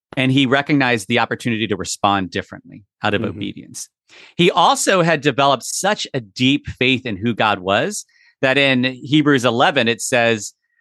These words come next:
Speaker 1: that basically Abraham was so confident in God that he knew that God could find a way, pri-, provide another sacrifice or raise Isaac from the dead. Like, he didn't know what God would do, but he knew God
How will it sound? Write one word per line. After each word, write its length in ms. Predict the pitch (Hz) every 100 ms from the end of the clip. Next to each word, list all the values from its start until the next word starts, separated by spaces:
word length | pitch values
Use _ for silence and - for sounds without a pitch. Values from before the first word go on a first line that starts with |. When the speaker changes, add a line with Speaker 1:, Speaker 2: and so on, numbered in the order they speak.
| _ 123
Speaker 1:
that 380 | 127 120 123 _ _ _ _ 120
basically 480 | 160 160 143 135 - _ _ _ _ _ _ -
Abraham 540 | 147 175 160 143 139 - _ _ _ _ -
was 140 | 123
so 140 | - 170
confident 380 | 180 156 147 131
in 40 |
God 240 | 143 135 127
that 180 | 123 - _ _ -
he 160 | 160
knew 120 | 170
that 120 | 151 143
God 260 | 143 135
could 200 | - 143
find 280 | - 127 117
a 40 |
way, 280 | 98 98 85 -
pri-, 180 | 120
provide 340 | 127 110 127 147
another 240 | 170 170
sacrifice 560 | - 151 - 143 139 -
or 180 | 110 92
raise 300 | 117 147 139
Isaac 280 | 135 127 127
from 100 | 123
the 80 |
dead. 160 | 113 113
Like, 200 | 139 131 _ _ _ _ _ _ _ _ _
he 140 | 175 226
didn't 160 | 214
know 120 | 190
what 220 | 151 165 185
God 160 | 190
would 100 | 185
do, 120 | 180 160
but 120 | 143
he 80 | 131
knew 160 | 127
God 260 | 101 104